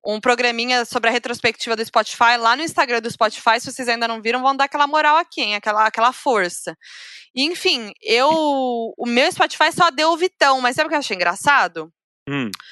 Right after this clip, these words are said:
Speaker 1: Eu ouvi muito Vitão no primeiro semestre, porque, que foi quando ele lançou o álbum Ouro. E
Speaker 2: Aham.
Speaker 1: realmente eu ouvi muito, você lembra? O primeiro semestre foi só Vitão mesmo.
Speaker 2: Nossa, muito.
Speaker 1: E aí meu top cinco é quase tudo Vitão.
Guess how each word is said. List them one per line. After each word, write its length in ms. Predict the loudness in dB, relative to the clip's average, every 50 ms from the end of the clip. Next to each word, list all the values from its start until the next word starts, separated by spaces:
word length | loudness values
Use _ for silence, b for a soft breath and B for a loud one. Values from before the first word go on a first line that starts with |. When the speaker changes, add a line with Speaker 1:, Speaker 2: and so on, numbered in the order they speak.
| B B B B
Speaker 1:
Eu 140 | 2 4 4
ouvi 200 | 4 2 -2 -4
muito 300 | -2 -2 -2 0 0 -2
Vitão 280 | -2 -2 -2 -2 -2 -2
no 80 | -2
primeiro 280 | -2 -2 -2 0 -2 -2
semestre, 600 | -2 -4 -4 -2 -2 -2 -2 -4 -6 -10 -18 -20
porque, 260 | _ -20 -20 -20 -20 -20 -10 -6
que 100 | -6 -4
foi 160 | -2 -2 -2
quando 160 | -2 -2 -2
ele 80 | -2 0
lançou 420 | 0 0 0 0 0 0 0 2 4
o 40 | 6
álbum 360 | 6 6 4 2 0 -2 0
Ouro. 440 | 2 4 4 4 2 0 -2 -4 -8 _ _ _ _ _ _ _ -2 0
E 20 |
Speaker 2:
Aham. 80 | 2 4
Speaker 1:
realmente 380 | 4 4 4 4 2 0 0
eu 60 | 0
ouvi 260 | 0 0 -2 -2 -6 -6
muito, 260 | -4 -4 -6 -6 -4
você 120 | -4 -2 0
lembra? 260 | 0 -2 -2 -6 -10
O 60 | -10
primeiro 240 | -6 -6 -4 -4 -4
semestre 360 | -4 -2 0 0 -2 -2 -2
foi 140 | -4 -4 -2
só 220 | 0 0 0 0
Vitão 300 | 0 -2 -2 0 0 2
mesmo. 180 | 2 4 4 6
Speaker 2:
Nossa, 520 | 4 4 2 -2 -10 -14 -14 -14 -14 -14
muito. 360 | -8 -6 -4 -4 -4 -6 -8 _ -2
Speaker 1:
E 80 | 2 4
aí 260 | 4 4 4 2 0 0
meu 140 | 0 0 2
top 260 | 4 2 0 0 -2
cinco 320 | -8 -6 -4 -4 -2 0 0
é 80 | 0
quase 380 | 2 4 4 4 4 2 -2 -2
tudo 240 | -2 -2 -2 -2 -2
Vitão. 500 | -4 -4 _ 2 2 2 2 0 -4